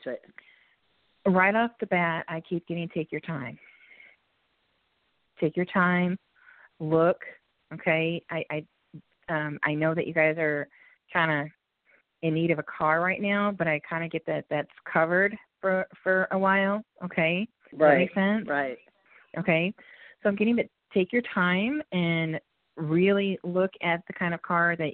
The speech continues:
Speaker 2: you want. We're not just gonna settle for just a car, okay? Um, I know your question was about leasing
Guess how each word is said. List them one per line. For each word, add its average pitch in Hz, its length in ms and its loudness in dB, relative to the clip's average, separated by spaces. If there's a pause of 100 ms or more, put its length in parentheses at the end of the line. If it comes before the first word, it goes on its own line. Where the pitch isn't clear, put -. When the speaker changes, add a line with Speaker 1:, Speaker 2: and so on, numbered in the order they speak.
(140)
Speaker 2:
you 160 260 0
want. 175 320 0 (1500)
We're 160 120 0
not 160 180 2
just 175 160 -10
gonna 175 240 -4
settle 170 260 2
for 160 160 -8
just 160 180 -8 (180)
a 165 60 -2
car, - 540 0 (180)
okay? 170 480 0 (600)
Um, 160 300 2
I 156 80 0
know 156 100 0
your 170 140 2
question 185 380 0
was 180 120 -4
about 160 320 0
leasing 185 640 -2